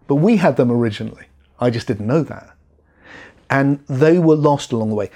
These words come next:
Not everyone lost them. There's still great Christian mystics, loads of them. You know, Meister Eckhart, Saint John of the Cross, Teresa of Avila.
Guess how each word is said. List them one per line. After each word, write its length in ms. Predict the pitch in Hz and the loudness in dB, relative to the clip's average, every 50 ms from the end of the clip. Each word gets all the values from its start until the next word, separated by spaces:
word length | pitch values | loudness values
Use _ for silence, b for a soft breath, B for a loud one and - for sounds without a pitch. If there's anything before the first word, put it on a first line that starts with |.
| B B B | B B B
Not 140 | 233 262 | -4 -2
everyone 360 | 220 202 208 190 135 113 104 101 | 0 0 0 0 0 -2 -4 -6
lost 240 | 101 113 - - | -8 -10 -10 -8
them. 100 | - 113 | -6 -6
There's 100 | 196 175 | -6 -6
still 200 | - - - 113 | -6 -6 -6 -6
great 220 | 113 - 127 120 - | -4 -4 -6 -6 -6
Christian 380 | - 135 127 - - 113 104 | -8 -10 -10 -10 -10 -8 -8
mystics, 500 | 120 147 - - - 131 139 143 - - | -8 -8 -8 -10 -14 -18 -18 -18 -14 -10
loads 540 | 170 185 214 233 247 269 262 247 233 226 - | -4 -2 0 0 0 0 0 -2 -2 -4 -6
of 160 | 156 127 - | -8 -8 -8
them. 160 | - - - - _ _ _ - | -12 -18 -18 -20 _ _ _ -14
You 80 | 143 | -12
know, 100 | 151 147 | -10 -8
Meister 400 | 139 123 127 139 143 - - 151 - | -6 -6 -4 -4 -6 -6 -8 -10 -8
Eckhart, 540 | 135 135 139 - - 143 139 139 143 139 - | -8 -8 -8 -8 -8 -6 -6 -6 -8 -8 -10
Saint 160 | - 151 139 | -12 -12 -8
John 220 | - 143 131 139 | -6 -4 -4 -4
of 60 | 147 139 | -4 -6
the 60 | 139 | -8
Cross, 480 | 139 - - 135 139 143 143 - - | -10 -8 -6 -4 -4 -4 -6 -8 -10
Teresa 460 | - - - 127 131 139 143 139 - 143 | -14 -12 -8 -6 -4 -4 -4 -4 -6 -6
of 60 | 135 | -8
Avila. 300 | 131 131 143 143 139 | -8 -8 -8 -10 -12